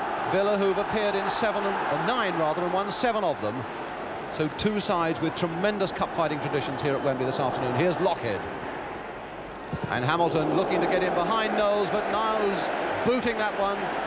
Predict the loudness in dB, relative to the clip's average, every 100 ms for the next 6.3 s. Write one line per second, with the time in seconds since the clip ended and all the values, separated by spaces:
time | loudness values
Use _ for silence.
0 | -4 -2 0 2 2 0 0 0 0 0
1 | 0 2 0 0 -4 -6 -6 -6 -6 -6
2 | -6 -6 -6 -6 -6 -2 2 4 4 0
3 | -2 -4 -4 -4 -2 0 -2 -2 -4 -4
4 | -2 -2 0 -2 0 2 2 2 0 0
5 | -2 0 2 2 0 0 0 0 -2 -4
6 | -2 -2